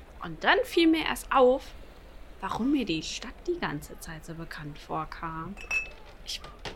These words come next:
hab das gar nicht so wahrgenommen, aber die Leute um mich rum, die guckten da halt immer wieder hin und dann immer wieder zu mir und ich dachte, äh,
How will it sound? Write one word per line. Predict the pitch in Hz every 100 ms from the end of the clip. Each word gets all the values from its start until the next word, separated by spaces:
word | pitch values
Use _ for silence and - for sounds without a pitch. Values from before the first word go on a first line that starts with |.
| - - - - -
hab | - -
das | 185
gar | - 190
nicht | 220
so | 208 165
wahrgenommen, | 151 196 311 311 196 185 190
aber | 190 196
die | 196 196
Leute | 180 180 226 - 381 311 247 - -
um | 208
mich | 214 214
rum, | 196 208 214 196
die | 202
guckten | 196 - 175
da | 170
halt | 180 -
immer | 175 165
wieder | 165 160
hin | 202 262 262 262 254
und | - 190 175 175 - - - -
dann | 196 180 185
immer | 190 185
wieder | 175 175
zu | 175 196
mir | 240 269 254 254 247 -
und | 190 180 165 -
ich | 170
dachte, | 170 165 170
äh, | - 175 175